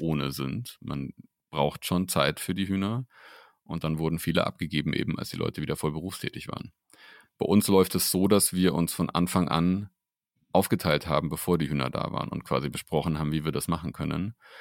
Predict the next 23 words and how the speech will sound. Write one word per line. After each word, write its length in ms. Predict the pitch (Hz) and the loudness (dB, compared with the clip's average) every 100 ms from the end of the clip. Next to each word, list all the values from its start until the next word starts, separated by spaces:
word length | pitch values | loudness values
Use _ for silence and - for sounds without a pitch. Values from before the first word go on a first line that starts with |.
| - - _ | -20 -20 _
Ich 160 | 92 | 0
würde 200 | 98 98 | 4 6
sagen, 340 | 87 92 92 90 | 6 6 6 6
man 160 | 87 | 6
braucht 360 | 85 85 85 - | 6 4 2 2
mindestens, 1300 | 95 101 123 131 123 117 - 117 110 110 - - - _ _ _ _ _ _ _ _ _ - | 4 6 6 6 4 0 0 0 2 0 -4 -12 -16 _ _ _ _ _ _ _ _ _ 4
mindestens 560 | 101 87 - 69 - | 6 6 2 -6 -4
eine 100 | 82 | -4
Viertelstunde 560 | 82 101 95 - 95 92 | 0 2 2 0 0 2
bis 160 | 82 | -2
zwanzig 380 | - 85 80 82 | 0 0 0 -2
Minuten 340 | 85 80 82 - | 0 0 -4 -6
pro 280 | - 76 | -6 -6
Tag. 640 | 69 - 73 95 147 - - _ | -4 0 0 0 -2 -10 -20 _
Einmal 460 | - 95 104 101 90 | 0 6 8 8 6
in 120 | 90 | 4
der 160 | 87 82 | 4 4
Woche 220 | 87 87 | 2 2
eine 180 | 80 78 | 0 2
halbe 260 | 82 82 | 2 0
Stunde 300 | 85 85 80 | -2 -2 -2
bis 100 | 73 | -2
Stunde 720 | - - 85 78 82 107 147 | -6 -4 -2 0 2 0 -4